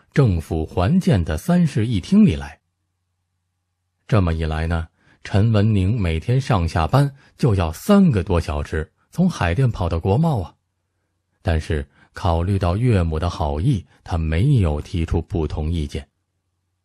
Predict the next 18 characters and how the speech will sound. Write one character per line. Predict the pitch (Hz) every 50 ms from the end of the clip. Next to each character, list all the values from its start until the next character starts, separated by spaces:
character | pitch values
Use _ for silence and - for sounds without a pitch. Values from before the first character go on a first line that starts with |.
| _ _ _ _ _ _ _ _ -
同 | - - 85 82
时， | - - 85 73 73 78 78 80
陈 | - - 85 82
文 | 82 82 80 80
宁 | 78 73 80 82
认 | 85 76 73
为 | 73 71 71 69
啊， | 69 67 - - _ _ _ _ _ - - - _
自 | - - - 82 76
己 | 76 - 73 76
在 | - 87 82
北 | 80 - 80 73 73 76
京 | - - 92 90 90 87
人 | 85 87 107 147 156 147
生 | - 143 127 120 120
地 | - 123 92 80
不 | - 95 82 76
熟， | - - 76 78 90 -